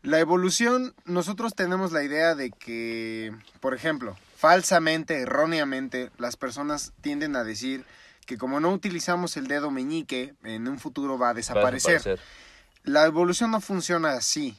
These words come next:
Speaker 1: ya que realmente el hecho de que tú tengas un órgano que no uses no quiere decir que va a desaparecer. Y esto te lo voy a citar con los reptiles. Los reptiles poseen un tercer ojo.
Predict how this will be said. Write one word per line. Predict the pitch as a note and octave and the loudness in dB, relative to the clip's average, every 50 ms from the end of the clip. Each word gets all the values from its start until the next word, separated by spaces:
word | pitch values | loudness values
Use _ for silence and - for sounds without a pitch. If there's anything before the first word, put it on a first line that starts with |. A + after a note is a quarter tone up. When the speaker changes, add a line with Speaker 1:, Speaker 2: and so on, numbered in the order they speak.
| _ _ | _ _
Speaker 1:
ya | - B2 A#2+ D3 D3+ D3+ | -16 -6 -2 -2 -2 -2
que | - D#3+ D#3+ | 0 -2 -4
realmente | D3+ C#3+ D3 D3 D3+ D#3 D#3+ E3 E3 D#3+ D#3+ D3+ C3 D#3 D3 C#3+ - | -2 2 2 4 4 4 2 -2 -2 -2 -2 -4 -4 -4 -4 -4 -6
el | - C3+ C3 C#3 | -6 -6 -2 -2
hecho | - E3 - - F3+ | -2 -2 -2 -4 -4
de | D#3 - | -4 -4
que | - C#3 B2+ | -6 -8 -8
tú | - D#3 | -8 -12
tengas | C3 - D#3 D3+ D3+ D3+ D3 C#3+ C3+ - - - | -6 -4 -4 -4 0 2 2 2 2 -2 -6 -6
un | C#3+ C#3+ C#3+ | -6 -4 -2
órgano | C#3+ D3 C#3+ C#3 C3 A#2+ A#2 A2+ G2+ | -2 -2 0 -2 -2 -2 -4 -6 -6
que | - A#2 | -6 -6
no | A#2+ C3+ C#3+ | -4 -2 -2
uses | D#3 D#3+ D3+ - - G3+ G#3+ - | -2 -4 -4 -4 -6 -6 -6 -6
no | D3+ C3+ A#2+ | -8 -8 -6
quiere | - C#3+ C#3 C#3 B2+ | -6 -6 -4 -4 -4
decir | B2 - C3 B2 | -6 -8 -10 -10
que | - - A#2 | -10 -8 -4
va | A#2+ A#2 | -4 -4
a | |
desaparecer. | A2 G#2 - A2+ G2 - G#2+ A2+ G#2+ - E3 D3 - - | -4 -4 -8 -10 -8 -8 -8 -6 -6 -6 -6 -6 -8 -8
Y | A#2+ B2 C3+ | -6 -6 -6
esto | C#3 - - E3+ D#3 | -6 -6 -6 -8 -6
te | - C#3+ B2 | -6 -6 -6
lo | A#2+ A#2 | -4 -4
voy | A#2+ B2+ C3 | -4 -4 -4
a | C3 | -4
citar | B2+ - C3 A2+ - C#3 D3+ E3+ - - - - - _ _ | -6 -6 -10 -2 0 2 2 2 -2 -8 -20 -20 -20 _ _
con | - C#3 C3 B2+ B2 | -6 -4 -4 -2 -2
los | A2+ A#2 A#2 G#2+ - - - | -4 -6 -6 -8 -10 -12 -10
reptiles. | - B2 B2 G2+ - - F#3+ F#3+ F3+ E3 A#2 G2 G2 - - - _ - - - - _ | -10 -10 -10 -10 -6 -6 -4 -2 -2 -4 -4 -6 -8 -12 -14 -16 _ -20 -20 -20 -20 _
Los | - - - - B3+ | -6 -4 -4 -2 -2
reptiles | C#4+ D4+ - - - A3 A3 A3+ F#3+ E3 D#3+ E3+ - - - _ | -4 -4 -6 -4 -4 -2 -2 0 0 0 0 0 -2 -6 -8 _
poseen | - C#3 C3 - D3 D3 D3 D#3 D#3+ E3 | -10 -8 -6 -4 -4 -4 -4 -2 -2 -4
un | E3 E3 C#3 | -4 -4 -4
tercer | - C#3+ C3 B2 - - C#3+ C3 B2+ - _ | -4 -4 -2 -2 -2 -2 -2 -4 -4 -4 _
ojo. | C#3 D3 D3 - - A#2 G2+ F#2 | -2 -2 -2 -2 -6 -10 -10 -10